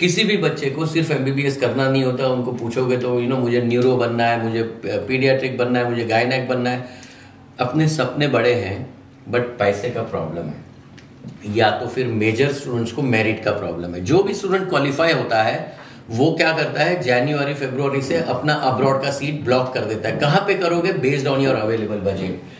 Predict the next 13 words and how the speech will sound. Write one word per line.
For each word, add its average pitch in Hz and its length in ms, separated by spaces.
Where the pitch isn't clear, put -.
या 147 240
तो 180 160
मैक्सिमम 180 560
स्टूडेंट्स 175 400
क्या 160 120
करते 151 300
हैं, 151 160
रशिया, 139 540
which 117 120
is 135 80
the 143 120
most 151 320
popular, 139 460